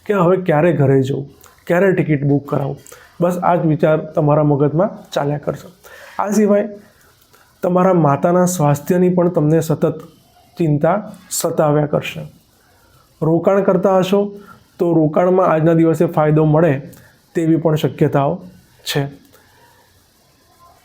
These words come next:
જમીન કે મકાનની ડીલ કરવાનું તમે જો વિચારી રહ્યા હોય અને છેલ્લા ઘણા સમયથી આ ડીલમાં તમને કોઈ ખાસ પોઝિટિવ રિસ્પોન્સ ન મળતો હોય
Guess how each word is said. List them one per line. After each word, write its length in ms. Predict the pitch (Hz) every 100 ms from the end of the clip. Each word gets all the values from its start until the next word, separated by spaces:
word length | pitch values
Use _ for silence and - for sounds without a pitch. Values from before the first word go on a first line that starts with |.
| _ _ 175
જમીન 500 | 165 208 240 - -
કે 160 | -
મકાનની 520 | 185 170 156 190 208 208
ડીલ 460 | 185 196 196 -
કરવાનું 420 | - 175 180 180
તમે 220 | 180 170 170
જો 100 | 151
વિચારી 420 | 147 147 165 185
રહ્યા 580 | 180 180 151 151 165 170
હોય 260 | 139 135 - - - - _
અને 220 | 160 160 160
છેલ્લા 340 | 170 160 180
ઘણા 260 | 156 160 170
સમયથી 540 | 165 156 180 165 139
આ 160 | - 165
ડીલમાં 640 | 151 147 151 170 139 143 - - - - _ _ _ _ _ - - -
તમને 600 | 165 170 180 170 - -
કોઈ 200 | - 180
ખાસ 380 | 180 160 175 180
પોઝિટિવ 460 | 175 160 170 175 175
રિસ્પોન્સ 600 | 151 - 170 156 - -
ન 180 | 160 165
મળતો 460 | 190 175 - 156
હોય 200 | 139 135